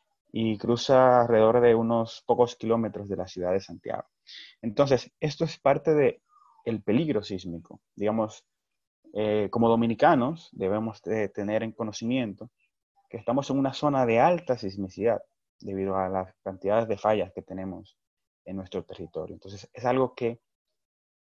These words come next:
como ingenieros no podemos cambiar, simplemente tenemos que convivir con ello.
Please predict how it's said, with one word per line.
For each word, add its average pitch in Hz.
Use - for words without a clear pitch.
como 123
ingenieros 131
no 117
podemos 113
cambiar, 92
simplemente 117
tenemos 110
que 104
convivir 104
con 87
ello. 101